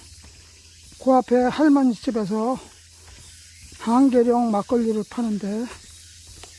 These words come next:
오늘은 도봉 탐방지원센터 앞에서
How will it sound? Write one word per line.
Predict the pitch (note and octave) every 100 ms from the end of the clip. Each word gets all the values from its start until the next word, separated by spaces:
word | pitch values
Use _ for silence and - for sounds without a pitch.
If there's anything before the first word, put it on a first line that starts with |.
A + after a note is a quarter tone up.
| - - _ - - - - - -
오늘은 | B3+ B3+ B3 B3 D4 - - - - - - - - - - - - - - - -
도봉 | A#3 C4 C4+
탐방지원센터 | - C#4 B3+ C4 A#3 A#3 C4 A#3+ B3 F#3+ B3
앞에서 | A3 A#3 G#3 A#3 B3+